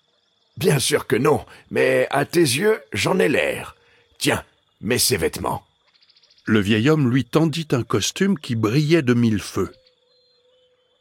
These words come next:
Speaker 1: Tu as encore une mission à accomplir, toi aussi.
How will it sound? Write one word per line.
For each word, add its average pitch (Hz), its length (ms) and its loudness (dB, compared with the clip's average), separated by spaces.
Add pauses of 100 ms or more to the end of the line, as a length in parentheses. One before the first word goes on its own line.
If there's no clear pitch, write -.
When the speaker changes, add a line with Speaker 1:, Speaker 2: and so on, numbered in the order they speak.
(480)
Speaker 1:
Tu 120 160 -2
as 143 120 2
encore 151 440 2
une 156 120 4
mission 160 520 2
à 151 80 2
accomplir, 143 680 0
toi 104 160 0
aussi. - 400 -2